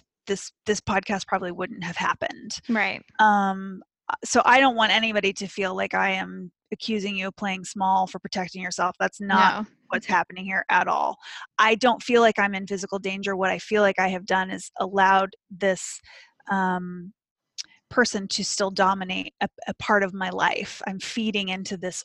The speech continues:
Speaker 1: old story that doesn't exist anymore.
Speaker 2: Mm-hmm.
Speaker 1: Um, and I think I'm finally ready to let the last piece of that go.
Speaker 2: Absolutely.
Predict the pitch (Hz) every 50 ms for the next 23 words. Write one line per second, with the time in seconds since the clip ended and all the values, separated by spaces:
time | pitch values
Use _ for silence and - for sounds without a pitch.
0 | _ - 190 190 190 190 - - - - 196 185 190 190 185 180 175 175 180 -
1 | - 185 185 175 180 175 170 175 170 196 180 175 - - - 202 202 214 226 226
2 | 233 233 240 262 277 302 330 214 214 208 208 202 196 196 190 196 202 - _ _
3 | _ _ - 214 208 208 202 202 196 196 196 - - - 202 196 202 202 202 -
4 | 214 208 208 - - - - 196 196 196 - - 202 196 196 196 190 185 185 190
5 | 185 180 185 175 185 180 185 190 190 - - 180 180 180 185 160 156 - - -
6 | - 185 175 - 170 175 - - - - - - - - - - - - - _
7 | _ _ _ _ _ _ _ _ _ _ _ _ _ _ _ - - - 220 226
8 | 220 - - 208 208 208 - - 185 - -